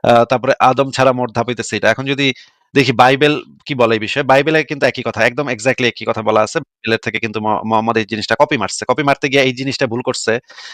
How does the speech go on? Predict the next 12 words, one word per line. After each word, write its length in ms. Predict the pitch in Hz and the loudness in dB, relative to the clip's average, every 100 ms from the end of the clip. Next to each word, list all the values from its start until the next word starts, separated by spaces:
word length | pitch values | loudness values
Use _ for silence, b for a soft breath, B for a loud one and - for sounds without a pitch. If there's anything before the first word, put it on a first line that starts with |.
| B | B
যে 80 | 123 | 2
এই 60 | |
যে 60 | 120 | 4
দেখেন, 300 | 120 131 180 b b b - | 4 2 -4 b b b 2
আহ, 480 | 117 117 117 - | 4 6 2 2
গাছপালা 520 | 135 139 - 143 139 135 | 2 2 2 4 4 4
বাইবেলে 320 | 131 131 131 | 2 2 0
আছে, 160 | - | 0
গাছপালা 360 | 131 - 139 131 | -2 -2 -2 0
বানাইলো 320 | 127 131 131 | 0 0 -2
তৃতীয় 320 | - 147 165 | -4 -6 -6
দিনে, 320 | 131 117 123 | -4 -4 -4